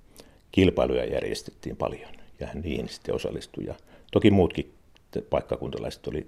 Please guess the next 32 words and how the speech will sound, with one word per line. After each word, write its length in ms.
mukana, 300
mutta 260
hän 160
oli 140
yksi 320
niitä 180
keskeisimpiä 720
sitten. 240
Ja 180
tosiaan 440
monen 320
vuosikymmenen 600
ajalta. 380
Ja 140
hänelle 180
tuli 180
kokemusta 520
ja 180
tietoa, 400
ja 140
hän 240
innostui 400
sitten, 280
ja 100
hän 100
kävi 160
paljon 460
kirjeenvaihtoa 680
sitten 360
geologien 600
kanssa 380
ja 160